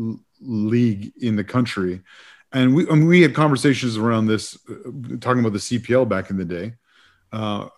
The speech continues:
I remember talking with, like, Jeff Tinker about this, you know, this guy who usually sits in the room silently when we do podcasts, <laughs> um, about how your, your two options are top up or grassroots up. And the C P L, for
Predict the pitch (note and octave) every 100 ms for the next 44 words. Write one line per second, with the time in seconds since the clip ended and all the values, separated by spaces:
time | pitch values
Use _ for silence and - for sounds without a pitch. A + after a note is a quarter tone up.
0 | - - B2 B2 A#2 G#2+ A#2+ A2+ A2 G#2+
1 | - B2+ G2 G#2+ A2+ A2 - C3 C3 -
2 | G2 F2+ E2+ F2 E2+ - - G2 F#2+ G2
3 | C3 A2+ A2 A2+ G#2+ G2+ G#2 - G#2+ G#2
4 | G2+ G#2+ G#2 B2 A#2+ B2 B2+ B2 A#2 B2+
5 | A#2 D#3 - - - _ - - - -
6 | C#3+ C3+ C3 B2 A#2 D3+ D3 D3 - C#3
7 | D3 C#3+ C#3 - C3+ C3+ C3 C3+ B2+ C3
8 | E3 C#3+ D3 C#3 A#2+ A2+ A2+ C#3 B2+ B2
9 | A#2 - B2 A2+ G#2+ G2+ A2 G#2+ - A2+
10 | G2+ F#2 E2 - - A2+ G#2+ G2+ - -
11 | _ - - D3+ A#2 D3 C#3 G#2+ A#2 D#3
12 | - _ _ _ _ _ - A#2+